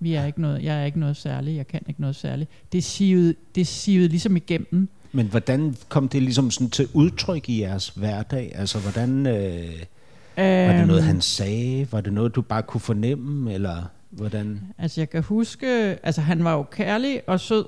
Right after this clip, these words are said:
Speaker 1: over for, altså, det bedste, jeg vidste, da vi var, da vi boede på gården, det var, jeg var, han havde sat en gynge op til mig ude i stalden, hvor jeg så, jeg kunne enormt godt lide at være derude, øh, og, du ved, at gå og klappe køerne og sådan noget og være der.
Speaker 2: Ja.
Speaker 1: Indtil min søster sagde,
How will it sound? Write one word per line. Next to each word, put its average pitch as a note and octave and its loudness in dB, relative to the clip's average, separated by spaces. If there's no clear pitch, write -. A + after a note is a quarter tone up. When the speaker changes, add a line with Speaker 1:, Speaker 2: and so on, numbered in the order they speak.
Speaker 1:
over - -2
for, - -10
altså, F3 0
det E3+ -4
bedste, - 0
jeg G#3 0
vidste, G3+ -2
da A3+ -2
vi F#3+ -2
var, E3 -2
da F3 -4
vi E3 0
boede F#3 2
på F3+ 0
gården, F#3+ 2
det G3 -4
var, F3 0
jeg F3+ 0
var, F3+ 0
han F3+ 0
havde F3+ 4
sat E3 -2
en E3+ 2
gynge F#3+ 4
op E3 0
til F#3+ -2
mig F#3+ 4
ude F3 2
i - 2
stalden, G#3+ 0
hvor G#3+ 2
jeg E3 0
så, F#3+ -2
jeg E3 -2
kunne F3 -4
enormt G#3 2
godt F3+ 2
lide F#3+ -2
at D#3+ -4
være F3+ 0
derude, G3+ 2
øh, D#3 -2
og, D3 -2
du D#3 -10
ved, D3+ -6
at D3 -8
gå F3 -4
og C#3+ -8
klappe E3 -4
køerne F3 -4
og D3 -2
sådan E3 -4
noget B2+ -4
og C#3+ -6
være C#3+ -4
der. F3 -4
Speaker 2:
Ja. F#3 2
Speaker 1:
Indtil F#3 0
min F3 2
søster E3+ -2
sagde, E3 -2